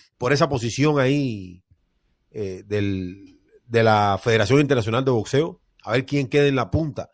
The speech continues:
para ir por ese título cuando, eh, tengamos un campeón indiscutido, cuando suceda lo que vaya a suceder en cuarenta y siete, ahí el ganador de esa pelea va a ser el puntero, obviamente. Ennis es un gran favorito, pero me,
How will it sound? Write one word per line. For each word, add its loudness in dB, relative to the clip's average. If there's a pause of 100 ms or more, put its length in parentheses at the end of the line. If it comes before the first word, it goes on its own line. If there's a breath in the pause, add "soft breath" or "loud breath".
(260)
para -4
ir -10
por -2
ese -2
título -4 (580)
cuando, -2 (720)
eh, -20
tengamos 2
un 4
campeón 4
indiscutido, 2
cuando -4
suceda -2
lo -2
que -8
vaya -4
a -8
suceder -6
en -10
cuarenta -4
y -6
siete, -2 (320 soft breath)
ahí -2
el 0
ganador 0
de -4
esa -2
pelea -2
va 2
a -6
ser -4
el -6
puntero, -4
obviamente. -4
Ennis -4
es -6
un -10
gran -4
favorito, -6 (280 soft breath)
pero 2
me, -2